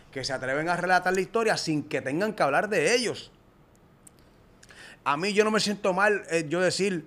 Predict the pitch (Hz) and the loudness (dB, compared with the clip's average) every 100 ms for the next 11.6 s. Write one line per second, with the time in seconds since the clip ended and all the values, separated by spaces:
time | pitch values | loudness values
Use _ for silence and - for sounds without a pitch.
0 | - 143 135 123 135 170 170 156 139 160 | -6 -4 -4 -4 -4 -4 -4 -4 -4 0
1 | 156 151 131 156 185 160 147 127 135 139 | 0 0 0 -2 -2 -4 -4 -2 -4 -2
2 | 151 151 139 156 160 147 135 135 123 131 | -2 -2 0 0 0 2 2 2 0 -4
3 | 135 123 127 175 160 143 156 156 135 160 | -4 -2 2 2 0 -4 -2 -2 -4 -4
4 | 175 156 139 135 131 135 113 156 175 151 | -2 -2 -2 -4 -10 -12 -6 -4 -4 -4
5 | 135 131 113 113 143 190 175 139 123 - | -6 -6 -8 -8 -4 -2 -2 -2 -4 -8
6 | - - - 123 123 - 185 180 - 143 | -20 -20 -10 -4 -4 2 2 2 -4 -6
7 | 139 131 120 131 127 127 127 127 127 117 | -2 -2 -4 -6 -6 -6 -4 -4 -6 -6
8 | 131 180 185 131 156 139 127 - - 185 | 4 4 4 0 2 2 0 -8 -2 6
9 | 170 - - - - - - - 160 175 | 6 6 -8 -20 -20 -20 -20 -4 -2 -2
10 | 151 170 160 131 147 143 147 143 139 131 | -6 -6 -4 -2 -4 -4 -6 -6 -8 -8
11 | 127 135 127 135 143 | -10 -10 -10 -12 -14